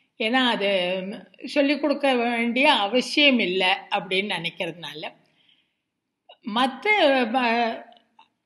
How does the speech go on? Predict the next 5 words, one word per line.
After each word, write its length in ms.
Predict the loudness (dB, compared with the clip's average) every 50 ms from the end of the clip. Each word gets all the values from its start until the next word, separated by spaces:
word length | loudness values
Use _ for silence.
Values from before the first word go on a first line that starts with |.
| _ _ _ -10
நாலு 560 | -4 -2 0 2 4 4 4 6 6 4 4
அஞ்சு 380 | 4 4 4 4 4 4 2 0
ஸ்டான்ஸால 720 | 0 0 -2 -2 0 0 0 -2 0 0 0 0 2 2 2 2 0 0 -2 -8 -10 -10 -12 -14 _ _ _ _ _ _ _ _ _ _ _ _ _ _ _ _ _ -12
மகாபாரதத்தையும் 1160 | -8 -6 -2 0 2 2 2 4 4 4 4 4 6 4 4 4 4 4 4 4 2 2 0
சொல்றார், 460 | 0 0 2 2 4 4 4 2 0